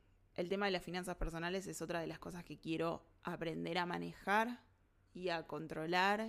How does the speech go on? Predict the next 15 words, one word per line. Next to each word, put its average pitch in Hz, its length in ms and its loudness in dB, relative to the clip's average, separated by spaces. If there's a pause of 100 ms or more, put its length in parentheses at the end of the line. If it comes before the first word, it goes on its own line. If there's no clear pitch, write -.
(160)
y 156 200 -8
a, 156 420 -4 (1000)
quiero 202 180 6
meterme 185 360 0
en 175 60 -2
ese 160 200 -6
tema, 196 440 -2
me 156 120 -8
parece 160 320 -4
súper 175 280 0
interesante. 165 680 -2
De 143 140 2
hecho, 160 300 -2 (840)
mi 180 220 0
amiga, 170 840 0